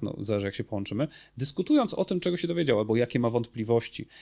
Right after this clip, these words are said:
I tutaj, e, też pojawiały się pojęcia jak wykorzystywanie właśnie robotyki, programowania. Ostatnio nawet Zyta Czechowska, e, pokazywała, jak razem ze swoimi uczniami, e, wykorzystywała druk trzy D, e,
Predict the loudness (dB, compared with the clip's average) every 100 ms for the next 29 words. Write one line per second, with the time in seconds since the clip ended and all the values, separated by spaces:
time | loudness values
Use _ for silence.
0 | -20 -8 0 2 4 2 0 4 6 6
1 | 2 -2 -2 -4 -6 -2 0 2 4 6
2 | 4 2 2 2 2 2 0 0 -2 -4
3 | -2 -2 0 0 -2 -4 -4 -4 0 -2
4 | 2 2 2 -2 -4 -2 0 2 2 2
5 | 4 4 4 2 -2 -4 -6 -16 -20 -18
6 | -2 0 2 0 0 0 0 -2 -2 -2
7 | 2 0 -2 -16 0 4 6 4 2 0
8 | 0 0 4 4 4 2 2 0 0 -4
9 | -4 -2 -2 -2 -4 0 2 2 2 -2
10 | -2 -2 -2 -2 -4 -4 -4 -4 -4 -2
11 | -2 0 -2 -4 -2 -2 2 4 4